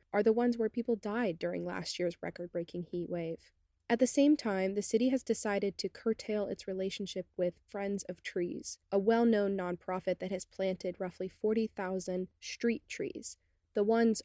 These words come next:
all over Portland between sidewalks and curbs, over the last fourteen years. The city contract with Friends of Trees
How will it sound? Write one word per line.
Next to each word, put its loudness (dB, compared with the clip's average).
all 2
over 4
Portland -2
between -6
sidewalks -4
and -10
curbs, -2
over 6
the 6
last 0
fourteen -4
years. -12
The 10
city 4
contract -2
with -6
Friends -2
of -6
Trees -4